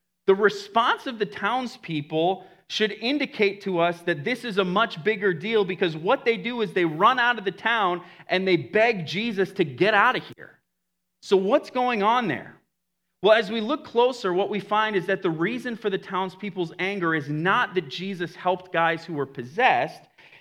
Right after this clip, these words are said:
it's that their pigs drowned. And because the pigs were a major source of income and investment, the townspeople were furious,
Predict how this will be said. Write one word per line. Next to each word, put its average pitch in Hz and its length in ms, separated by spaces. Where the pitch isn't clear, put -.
it's 175 280
that 175 280
their 190 140
pigs 240 520
drowned. 87 600
And 185 160
because 214 460
the 220 80
pigs 247 440
were 240 140
a 208 60
major 202 420
source 208 380
of 170 100
income 202 380
and 190 100
investment, 170 640
the 165 60
townspeople 208 880
were 165 140
furious, 165 760